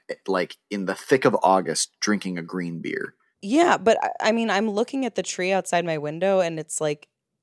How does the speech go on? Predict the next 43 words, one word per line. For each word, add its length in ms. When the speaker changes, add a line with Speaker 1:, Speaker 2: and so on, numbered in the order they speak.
Speaker 2:
completely 480
skeletal 600
with 140
some 240
Speaker 1:
Ugh. 60
Speaker 2:
little 200
shrivy 560
little 460
raisin 480
leaves. 640
Speaker 1:
I 40
love 260
that. 240
Speaker 2:
Just 400
s-, 260
little, 600
and 160
they're, 120
like, 260
twitching 380
in 100
the 80
wind, 340
and 160
I'm 120
like, 340
"That's 260
way 200
scarier 540
than 160
a 60
tree 240
full 200
of 100
leaves." 680
Speaker 1:
Oh, 160
yeah, 280
yeah. 280
Again, 400
it, 160
we're, 140
the, 340
uh, 220